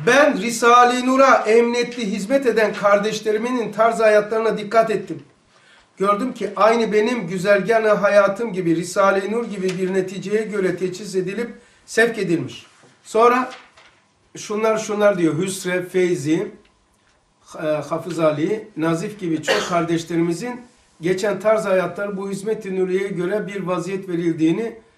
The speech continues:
onlar hissettikleri gibi ben de çok has kardeşlerimde hatta burada aynen tarz hayatım gibi böyle bir nurani meyveyi vermek için tanzim edilmiş görüyorum.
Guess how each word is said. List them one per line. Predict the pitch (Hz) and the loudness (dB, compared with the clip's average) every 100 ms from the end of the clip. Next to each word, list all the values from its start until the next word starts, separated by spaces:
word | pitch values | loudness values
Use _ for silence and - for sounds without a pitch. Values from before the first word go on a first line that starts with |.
| _ _ _ _ | _ _ _ _
onlar | 165 185 190 214 208 | -6 -2 0 0 -2
hissettikleri | 175 196 - - 208 208 | -6 -8 -8 -10 -8 -8
gibi | 185 170 151 180 | -4 -2 -2 0
ben | 208 202 | 0 0
de | 175 | -6
çok | - 226 240 - | -2 -2 -2 0
has | 214 226 | 0 0
kardeşlerimde | - 180 165 165 - 170 170 156 | -4 -6 -4 -6 -4 -4 -2 -2
hatta | 156 214 208 165 156 | 0 -2 -2 -6 -2
burada | 214 202 175 220 247 - _ _ _ - | 0 0 2 2 0 -8 _ _ _ 0
aynen | 208 233 202 165 | 4 4 2 -2
tarz | 214 226 185 | -2 0 0
hayatım | 196 190 185 233 226 | 0 0 0 -2 -4
gibi | 180 160 143 160 | -4 -4 -4 -2
böyle | 220 226 202 170 | 2 2 0 -2
bir | 185 185 | -4 -4
nurani | 175 175 185 214 | -2 -2 0 -2
meyveyi | 208 175 175 160 | -2 0 0 0
vermek | 165 170 208 202 | 0 -2 -4 -6
için | 175 240 247 - _ _ _ _ | -8 -8 -10 -14 _ _ _ _
tanzim | 175 185 185 226 202 | -2 0 0 -2 -4
edilmiş | 180 196 226 - | -4 -4 -8 -8
görüyorum. | 196 202 208 165 131 | -6 -2 0 0 -2